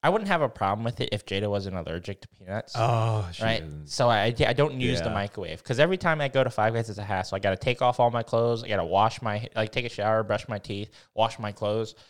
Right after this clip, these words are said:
Speaker 1: It's just too much. <laughs>
Speaker 2: I don't even warm it up. I just eat it cold.
Speaker 1: Oh, you eat cold fries?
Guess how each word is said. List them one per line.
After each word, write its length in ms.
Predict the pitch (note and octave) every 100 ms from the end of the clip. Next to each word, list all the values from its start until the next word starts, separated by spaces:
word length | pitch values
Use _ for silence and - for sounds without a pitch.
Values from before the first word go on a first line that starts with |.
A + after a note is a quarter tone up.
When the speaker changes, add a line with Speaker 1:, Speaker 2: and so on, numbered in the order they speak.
| _ _
Speaker 1:
It's 100 | D3
just 200 | C#3+ B2
too 120 | - C3
much. 300 | G#2+ F#2+ - -
<laughs> 240 | C#3+ D3
Speaker 2:
I 80 | -
don't 140 | E3 D3+
even 200 | C3 A2
warm 200 | A2+ G#2
it 80 |
up. 180 | G#2 G2+
I 80 | F#2
just 140 | G2 E2+
eat 120 | F2+
it 80 | E2+
cold. 400 | G2+ F2+ F2+ -
Speaker 1:
Oh, 500 | G#2 G2+ F#2+ F2 E2
you 140 | F#2+ F3
eat 120 | -
cold 260 | - C3 -
fries? 520 | A#2+ C#3 C#3+ -